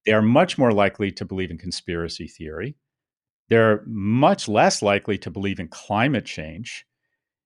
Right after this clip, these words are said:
And once they hit a certain age, they almost, they, you almost kinda just lose them. They, they, they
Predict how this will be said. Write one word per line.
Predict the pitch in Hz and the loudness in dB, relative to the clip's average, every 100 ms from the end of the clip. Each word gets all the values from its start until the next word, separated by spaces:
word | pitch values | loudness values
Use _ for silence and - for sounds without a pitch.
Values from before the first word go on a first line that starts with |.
| _ _ - | _ _ 0
And | 127 120 | 4 4
once | 120 185 | 4 4
they | - 196 | 6 6
hit | 185 | 6
a | |
certain | 127 - 156 104 | 2 2 2 4
age, | 104 123 175 - | 2 2 0 0
they | 123 | 0
almost, | 147 202 190 - - - | 2 2 0 -2 -14 -8
they, | 120 | -2
you | 131 | 0
almost | 180 226 226 | 2 2 0
kinda | 185 160 | -2 -2
just | 120 82 | -2 -4
lose | 90 98 160 214 113 | -2 0 2 2 0
them. | 87 60 _ _ _ _ _ _ - | -8 -10 _ _ _ _ _ _ -6
They, | 101 113 110 117 - | 2 4 4 0 -4
they, | 113 113 113 - 113 | 2 4 4 -2 -6
they | 123 113 117 | -2 -2 -4